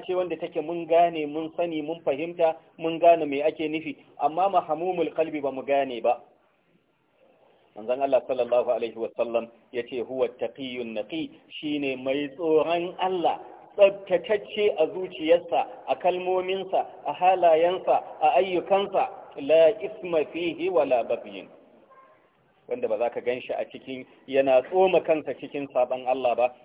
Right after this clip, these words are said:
ba za ka gan shi yana aikata masha'a ba, ba za ka gan shi cikin ta'addanci ba, wala gillin wala hasad, kuma ba gillu ba hasadu, ba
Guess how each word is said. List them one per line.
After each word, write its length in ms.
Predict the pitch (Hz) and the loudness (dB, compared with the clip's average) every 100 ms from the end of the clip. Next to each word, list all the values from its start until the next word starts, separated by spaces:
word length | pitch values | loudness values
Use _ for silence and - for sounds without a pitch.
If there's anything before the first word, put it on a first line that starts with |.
| _ | _
ba 160 | 135 127 | 0 4
za 200 | 151 165 | 6 6
ka 120 | 160 | 4
gan 240 | 135 160 160 | 2 0 0
shi 140 | 143 | -2
yana 260 | 147 139 127 | -2 0 -2
aikata 480 | 143 147 127 123 113 - _ | -2 -4 -6 -4 -6 -8 _
masha'a 560 | 139 160 156 151 151 127 | 6 6 8 6 6 6
ba, 240 | 131 131 - _ | 4 2 0 _
ba 140 | 123 120 | 0 4
za 120 | 139 | 4
ka 120 | 139 | 2
gan 220 | 123 165 | 2 0
shi 120 | 170 147 | 0 -10
cikin 300 | 143 151 143 | -10 -8 -4
ta'addanci 680 | 156 139 135 147 - 131 | -2 -2 -4 -6 -8 -6
ba, 260 | 127 135 - _ | 0 0 0 _
wala 380 | 131 120 120 120 120 | -2 0 2 0 -2
gillin 400 | 139 160 160 156 | -8 -8 -8 -4
wala 260 | 131 120 117 - | -2 0 0 -4
hasad, 280 | 123 104 - _ - | -6 -6 -8 _ -12
kuma 220 | 123 123 | -6 -4
ba 260 | 120 131 123 | 0 2 2
gillu 360 | 120 143 131 | 0 -8 -6
ba 180 | 120 117 | 0 0
hasadu, 340 | - 101 101 - - _ _ _ _ _ _ _ 117 | 0 -6 -8 -10 -16 _ _ _ _ _ _ _ _
ba 180 | 139 147 | 2 2